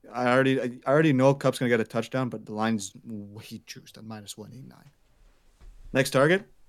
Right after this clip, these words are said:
Odell Beckham. Plus one twenty, I'll take it. And then I'm riding with the Rams for the Super Bowl. I'm a big Joe Burrow fan. But as Kyle said, it seems like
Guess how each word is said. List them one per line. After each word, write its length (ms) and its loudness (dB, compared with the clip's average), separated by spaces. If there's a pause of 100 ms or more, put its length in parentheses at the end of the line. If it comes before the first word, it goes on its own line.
(420)
Odell 180 0
Beckham. 300 -2 (640)
Plus 180 -2
one 140 -2
twenty, 420 -2
I'll 120 -8
take 280 -2
it. 200 0
And 120 -4
then 60 0
I'm 140 0
riding 180 4
with 100 2
the 100 0
Rams 300 0
for 60 -8
the 80 -2
Super 240 -6
Bowl. 220 -10 (1700)
I'm 100 0
a 40 2
big 260 4
Joe 160 2
Burrow 240 0
fan. 300 -6 (1200)
But 120 -4
as 140 2
Kyle 320 0
said, 180 0
it 80 -6
seems 240 -2
like 220 -4